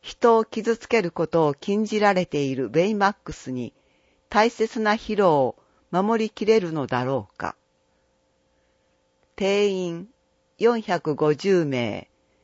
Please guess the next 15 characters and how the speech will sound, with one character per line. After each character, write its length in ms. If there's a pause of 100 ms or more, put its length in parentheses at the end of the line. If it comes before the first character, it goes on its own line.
(260)
当 240
日 500
先 320
着 400
順。 360 (1600)
問 300
い 80
合 80
わ 140
せ、 360 (400)
市 280
民 280
共 400
同 240
課、 320